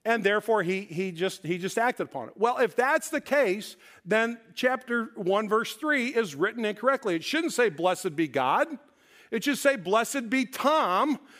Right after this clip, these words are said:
because he had the sense to pick God. The only problem with that, there are a lot of problems with that, but the only problem with that is it puts us in what I call an exegetical pickle. Exegesis is simply the study of Scripture, and there's a right way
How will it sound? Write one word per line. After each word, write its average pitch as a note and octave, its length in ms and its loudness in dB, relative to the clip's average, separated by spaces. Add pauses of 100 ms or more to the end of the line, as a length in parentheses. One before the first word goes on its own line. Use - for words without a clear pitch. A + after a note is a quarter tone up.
because A3 260 0
he G#3 140 2
had C#4 180 2
the C4+ 80 -4
sense A3 440 0
to A#3 100 0
pick G3+ 320 -4
God. D3 280 -4 (1120)
The G#3 80 -2
only C#4 180 4
problem D4 600 2
with D#3+ 120 0
that, F#3+ 260 2
there G#3+ 100 4
are G#3 60 2
a G3+ 40 2
lot C#4 260 4
of - 100 0
problems C#3+ 360 0
with B2 120 -12
that, F3 200 -2
but G3+ 80 -12
the A3+ 100 -4
only A#3+ 160 0
problem C#4+ 360 0
with G3 140 -2
that F3+ 160 2
is G3 120 -4
it G#3+ 120 -10
puts C4 240 -2
us A#3+ 160 -6
in G#3 420 0 (320)
what F3+ 120 0
I F#3+ 80 2
call F#3 280 2
an F#3+ 160 -2
exegetical E3 800 -2
pickle. B2+ 400 -8 (480)
Exegesis F#3 720 -6
is D#3+ 100 -10
simply F3+ 400 -4 (300)
the D#3 80 -2
study G3 540 0
of F3 180 -4
Scripture, F3+ 440 -4
and D3+ 120 -2
there's D#3+ 140 0
a D3+ 60 0
right D#3 300 0
way C#4 260 0